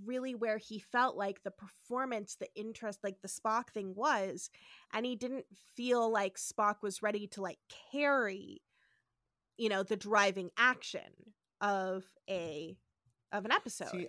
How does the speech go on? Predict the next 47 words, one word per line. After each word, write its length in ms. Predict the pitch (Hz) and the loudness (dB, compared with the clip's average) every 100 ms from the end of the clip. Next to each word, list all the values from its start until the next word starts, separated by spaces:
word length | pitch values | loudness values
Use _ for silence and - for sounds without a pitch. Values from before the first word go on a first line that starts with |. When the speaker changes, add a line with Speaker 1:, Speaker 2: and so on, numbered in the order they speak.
| - | -2
Speaker 2:
I, 140 | 180 | 0
again, 340 | 220 196 170 180 | 0 -2 -4 -2
I 120 | 165 185 | 0 -2
disagree 440 | 214 208 208 175 | -2 -8 -6 -4
with 340 | 151 127 98 95 | -4 -6 -8 0
that 360 | 101 110 123 - | 2 4 2 0
only 420 | 120 139 143 151 | 0 0 -2 -4
because 380 | 135 - 117 95 | -6 -4 -4 -4
the 100 | 104 | -8
Spock 260 | - 95 | 0 0
Speaker 1:
Mm-hmm. 100 | 240 | 0
Speaker 2:
parts 220 | 226 87 - | -2 -4 -4
are 100 | 92 | -6
the 100 | 82 | -6
part 260 | - 78 - | -8 -12 -8
that 80 | 78 | -8
I 80 | 67 69 | -8 -12
liked. 280 | - - - | -16 -16 -6
And 120 | 107 107 | -2 0
I 80 | |
think 380 | 104 - 151 143 | -2 -4 -6 -6
Leonard 340 | 101 101 95 87 | -6 -4 -4 -6
Nimoy 480 | 90 87 85 82 82 - _ | -8 -8 -6 -6 -8 -18 _
rose 460 | 92 92 107 110 101 | -8 0 2 2 -2
to 40 | - | -6
the 140 | 95 | -6
occasion. 520 | 87 - 87 78 76 | -6 -6 -8 -8 -12
Maybe 240 | 82 90 113 | -10 -8 -8
he 120 | 107 | -6
didn't 360 | 107 101 95 - | -6 -6 -6 -12
feel, 440 | - - 92 92 | -8 -4 -2 -4
Speaker 1:
Mm-hmm. 140 | 170 175 - - | -6 -10 -18 -10
Speaker 2:
he, 180 | 143 143 | -4 -4
I 100 | 107 | -4
mean, 200 | 98 95 | -6 -8
not 380 | 90 87 87 80 | -12 -14 -10 -10
maybe, 200 | 80 73 - _ | -10 -14 -18 _
he 280 | - - 175 | -12 -6 -2
doesn't 340 | 147 101 92 - | 0 -2 -4 -12
feel 460 | - 80 73 71 _ _ _ | -10 -8 -8 -10 _ _ _
like 340 | 101 80 78 _ _ _ | -2 -2 -4 _ _ _
he 220 | - - 95 | -18 -12 -12
hit 360 | - - 90 | -8 -8 -6
the 60 | 123 | -4
mark, 360 | 123 151 190 - - | -2 -2 -2 -2 4
but 280 | 110 92 - _ _ - _ _ | 4 4 -4 _ _ -20 _ _
I, 480 | 104 117 120 123 123 | -2 0 0 0 -4